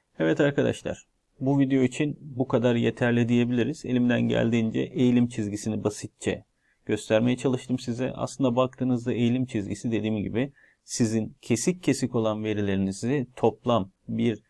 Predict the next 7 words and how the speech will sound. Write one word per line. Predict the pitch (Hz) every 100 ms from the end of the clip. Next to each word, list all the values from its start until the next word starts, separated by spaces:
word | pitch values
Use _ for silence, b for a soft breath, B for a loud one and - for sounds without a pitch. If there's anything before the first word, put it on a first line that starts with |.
| _ _ 104
denklem | 104 101 104 156 139
ile | 104 139
gösterebilmenin | 120 117 - 110 104 110 107 90 127 170 _ _ _ -
yoludur. | 120 131 110 92 - - -
Özellikle | 147 143 147 147 147 - 139 143 139 -
deneysel | 120 123 131 - 131
çalışmalarda | - 113 107 - 104 101 101 104 139